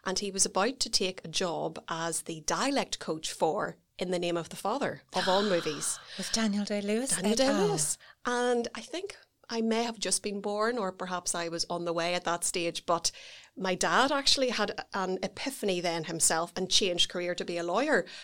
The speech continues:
Speaker 1: So I often say, "Why on earth didn't you just stick it out there?"
Speaker 2: Isn't that
Speaker 1: Isn't
Speaker 2: mad?
Speaker 1: it?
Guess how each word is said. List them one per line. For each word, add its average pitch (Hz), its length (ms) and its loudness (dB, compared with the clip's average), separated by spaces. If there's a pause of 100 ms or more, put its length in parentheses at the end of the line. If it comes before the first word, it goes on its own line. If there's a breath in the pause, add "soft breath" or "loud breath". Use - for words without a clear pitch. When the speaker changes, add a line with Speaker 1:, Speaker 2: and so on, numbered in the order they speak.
Speaker 1:
So 233 340 4
I 226 120 8
often 247 300 4
say, 220 220 4
"Why 269 340 0
on 262 180 0
earth 220 260 4
didn't 220 160 -2
you 208 80 -2
just 202 200 2
stick 208 240 0
it 190 80 2
out 180 240 2
there?" 190 160 2
Speaker 2:
Isn't 311 320 2
that 226 240 0
Speaker 1:
Isn't 226 320 6
Speaker 2:
mad? 320 240 0
Speaker 1:
it? - 100 -2